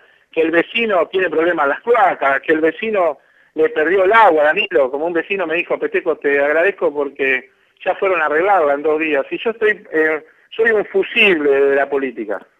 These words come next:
Yo soy concejal, no solamente para legislar. Hoy los que somos concejales, estuvimos en el consejo, pero tenemos que ir a decirle al vecino,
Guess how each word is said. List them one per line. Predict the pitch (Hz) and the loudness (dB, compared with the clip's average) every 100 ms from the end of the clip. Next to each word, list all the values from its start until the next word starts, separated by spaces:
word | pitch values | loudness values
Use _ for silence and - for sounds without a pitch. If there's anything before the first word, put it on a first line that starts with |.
| _ _ _ _ _ _ _ _ _ - | _ _ _ _ _ _ _ _ _ -8
Yo | 202 | -6
soy | 202 214 | -4 -2
concejal, | 190 175 160 196 180 165 | -2 -2 -2 2 2 2
no | 202 - | -2 0
solamente | 170 165 170 160 | 0 0 0 -2
para | 151 147 | 0 0
legislar. | 139 143 139 135 113 - _ _ _ _ - | -2 -4 0 2 2 -2 _ _ _ _ -2
Hoy | 233 220 | 0 2
los | 170 | 0
que | 151 | -4
somos | - 233 202 | -2 -2 -2
concejales, | - 151 170 156 214 165 143 151 160 _ _ _ _ _ _ | -4 -6 -6 -2 2 2 2 0 -4 _ _ _ _ _ _
estuvimos | 127 - 175 247 208 | -12 -6 0 2 2
en | 180 | 2
el | |
consejo, | 175 165 196 165 | 0 -2 -2 -2
pero | 156 | -2
tenemos | 156 190 233 196 | 0 0 0 -2
que | 202 | 0
ir | 190 | 0
a | 175 | 0
decirle | 196 180 | 0 0
al | 170 | 2
vecino, | 165 - 226 208 135 | 0 -4 -4 -2 -4